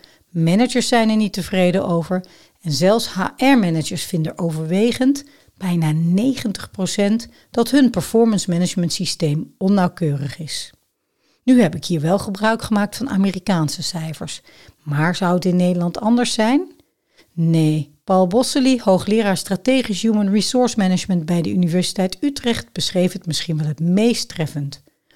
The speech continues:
Als je één keer per jaar een bloemetje meeneemt op je trouwdag, is dat toch ook geen garantie voor een goed huwelijk? Met al die negativiteit zou je verwachten dat er toch minimaal één groep is die het beoordelingsgesprek prettig vindt.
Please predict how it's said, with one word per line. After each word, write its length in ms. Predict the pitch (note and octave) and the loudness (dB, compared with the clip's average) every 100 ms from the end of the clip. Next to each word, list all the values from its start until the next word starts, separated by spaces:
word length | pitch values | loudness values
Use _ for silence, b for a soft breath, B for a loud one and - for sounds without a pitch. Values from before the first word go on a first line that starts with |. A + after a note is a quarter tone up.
| b b b b | b b b b
Als 220 | - - | -8 -8
je 100 | - | -4
één 200 | F3 A3+ | 0 0
keer 120 | - | -2
per 120 | - | -6
jaar 280 | D3 C#3+ D3 | -2 0 0
een 60 | E3 | 2
bloemetje 380 | B3 C#4 C#4 | 4 4 4
meeneemt 420 | G#3+ F3+ F3 F3 - | 0 0 0 0 -4
op 80 | |
je 180 | - F#3+ | -6 -6
trouwdag, 600 | - A#3+ B3 G#3+ A3 - b b b b b | -2 0 2 2 -2 -8 b b b b b
is 160 | B3 | -6
dat 120 | - - | -4 -6
toch 180 | D3+ | -4
ook 140 | A3+ A#3+ | -4 -2
geen 180 | D#4+ D4 | 2 2
garantie 480 | G3 E3 D#3 - | 2 0 -2 -4
voor 160 | - D#3 | -6 -4
een 120 | D3+ | -4
goed 260 | - E3+ - | -4 -6 -4
huwelijk? 540 | D#3+ D3+ E3 A#3 - _ _ _ _ _ _ | -4 -2 -4 -6 -14 _ _ _ _ _ _
Met 200 | - F#3 | -8 -8
al 180 | - B3+ | 0 0
die 140 | D4 C4 | 4 4
negativiteit 840 | B3 G#3+ - F#3+ - - A3 A3+ | 4 0 -4 -8 -6 0 0 2
zou 180 | - D#3+ | 0 2
je 100 | D#3 | 0
verwachten 520 | E3+ D3 F#3+ - F3 | -2 0 -2 0 -2
dat 160 | E3+ E3 | -2 -4
er 80 | |
toch 200 | E3 F3 | -4 -2
minimaal 460 | G3 F#3 F#3+ F#3 - | 2 4 4 2 -2
één 280 | - D4+ D#4 | 2 4 4
groep 300 | - G#3+ E3+ | 4 0 0
is 180 | E3+ D#3+ | 0 -2
die 160 | E3+ F3 | 0 0
het 100 | F3 | -2
beoordelingsgesprek 1120 | C4+ F3 D3 D3 E3+ D#3+ - - - A3 - | -6 -4 -2 -2 -2 -4 -8 -8 -6 -6 -8
prettig 380 | - F4+ F#4+ C#4 | -4 -2 0 -4
vindt. 420 | - D#3 D3+ - | -4 -6 -6 -12